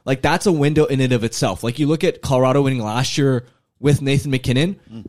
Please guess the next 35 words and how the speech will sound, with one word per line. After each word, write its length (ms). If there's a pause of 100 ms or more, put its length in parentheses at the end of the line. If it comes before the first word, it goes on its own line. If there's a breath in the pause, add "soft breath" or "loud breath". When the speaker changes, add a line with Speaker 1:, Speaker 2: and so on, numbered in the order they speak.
(260)
Speaker 1:
MacKinnon 560
at 160
six 360
point 380
three 340
or 60
whatever 300
he 120
was 120
making 300
on 80
his 160
last 220
contract 580 (800)
is 180
way 360
more 220
valuable 560
of 100
an 80
asset 500
than 140
MacKinnon 420
at 120
twelve 240
point 180
six. 260
Now, 200
you'd 240
love 200
to 80
have 120
Nathan 260
MacKinnon 320
regardless, 640